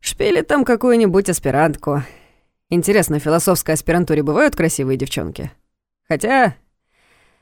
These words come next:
когда тебе за полтинник, выбирать уже, наверное, не приходится. "Знаешь, Карпатский, всему есть предел". Тон Арины стал по-настоящему недовольным.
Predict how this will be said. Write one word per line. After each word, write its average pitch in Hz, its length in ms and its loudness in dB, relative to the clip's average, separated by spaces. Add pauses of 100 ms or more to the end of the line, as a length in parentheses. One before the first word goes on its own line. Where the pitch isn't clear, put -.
(120)
когда 214 320 2
тебе 196 240 4
за 165 80 2
полтинник, 269 500 2
выбирать 165 380 0
уже, 165 160 0
наверное, 143 440 0
не 143 120 -2
приходится. - 720 -8 (760)
"Знаешь, 269 380 2
Карпатский, - 720 -6 (220)
всему 247 320 6
есть 208 260 4
предел". 147 480 0 (960)
Тон 185 180 4
Арины 180 300 2
стал 165 240 0
по-настоящему 165 720 0
недовольным. 147 680 -2